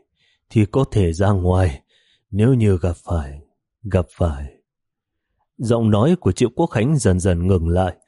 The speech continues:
Viên Mục Giã phát hiện sự bất thường, đến gần kiểm tra, thì phát hiện ông ta đã ngừng thở. Xem ra ông già này biết trước mình sẽ không ra ngoài được, cho nên mới muốn dừng lại nói cho Viên Mục Giã biết mọi chuyện.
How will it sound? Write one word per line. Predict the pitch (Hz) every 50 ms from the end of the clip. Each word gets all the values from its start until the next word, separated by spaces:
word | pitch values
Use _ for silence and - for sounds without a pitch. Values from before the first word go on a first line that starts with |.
| _ _ _ _ _ _ -
Viên | 110 117 110
Mục | 107 110 107 -
Giã | 113 123 131 147
phát | 139 - 175 120
hiện | 123 113 107 107
sự | - 127 113
bất | 123 196 - -
thường, | - 120 107 95 87 82 76 _ _ _ _ _ - -
đến | 139 101 139 185
gần | - 123 95 95 92
kiểm | - - 107 90 85
tra, | 80 - 113 104 104 98 - _ _ _ _ _ _ _
thì | - 143
phát | 123 - 190 -
hiện | 131 117 110
ông | 113 104 120 113 110
ta | - - 110 104
đã | 120 165 190 135
ngừng | 110 104 95 90 85 82
thở. | - 98 87 80 69 - _ _ _ _ _ _ _ _
Xem | _ - - 104 104
ra | 95 107 95 95 101
ông | 104 117 131 120 117 104
già | 95 101 92
này | 98 98 95 92 95
biết | 113 156 175 -
trước | - 175 180 -
mình | 101 98 101 95 90 87
sẽ | - - 120
không | - 120 110 104 104
ra | 104 98
ngoài | 98 98 95 92 87 85
được, | 85 98 90 82 - _ _ _ _ _ _ _ _
cho | - - 107
nên | 104 107 104 101 98
mới | 98 104 131 151
muốn | 135 117 147 151 185
dừng | 156 127 95 92
lại | 92 98 98 -
nói | 110 107 104 101 127 156 151
cho | - 104 95
Viên | 95 101 92
Mục | 98 98 98
Giã | 98 127 117 139
biết | 151 160 202 165
mọi | 110 95 98 98 98 -
chuyện. | - 107 95 92 92